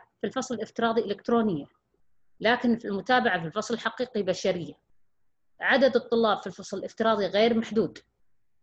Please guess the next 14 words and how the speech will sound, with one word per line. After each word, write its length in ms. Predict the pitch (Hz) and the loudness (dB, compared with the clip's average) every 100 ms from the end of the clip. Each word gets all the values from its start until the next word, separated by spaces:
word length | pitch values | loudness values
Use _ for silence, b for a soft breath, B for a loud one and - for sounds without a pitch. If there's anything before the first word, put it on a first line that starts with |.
| _ _ _ | _ _ _
وعدد 580 | 196 180 165 196 240 277 | 2 2 4 2 2 0
الطلاب 400 | 277 262 254 240 | 0 2 2 2
في 80 | 247 | 0
الفصل 300 | 233 226 233 | -4 -2 -2
الحقيقي 640 | 220 214 - 202 196 202 - | 0 -2 -2 -2 -4 -6 -12
محدود 420 | 185 - 190 147 - | -10 -2 -2 -4 -10
جدًا. 280 | 104 - - _ _ _ _ _ _ _ _ _ _ _ _ _ _ _ _ _ _ _ _ _ _ _ _ _ _ _ _ _ _ _ _ _ _ _ _ _ _ _ _ _ _ _ _ - | -12 -12 -20 _ _ _ _ _ _ _ _ _ _ _ _ _ _ _ _ _ _ _ _ _ _ _ _ _ _ _ _ _ _ _ _ _ _ _ _ _ _ _ _ _ _ _ _ -4
هناك 420 | 226 285 285 277 | 2 4 4 4
أدوات 680 | 247 247 214 214 220 214 220 | 2 2 0 4 4 2 -2
تساعد 400 | - 226 190 196 | 0 0 0 -4
على 200 | 180 185 | -2 -2
صناعة 440 | - 214 196 180 - - _ _ 170 | -2 -2 -2 -4 -8 -20 _ _ 2
دورة 340 | 240 208 190 | 4 4 0
إلكترونية 680 | 180 - 190 185 180 180 | -4 -4 -2 -2 -2 -4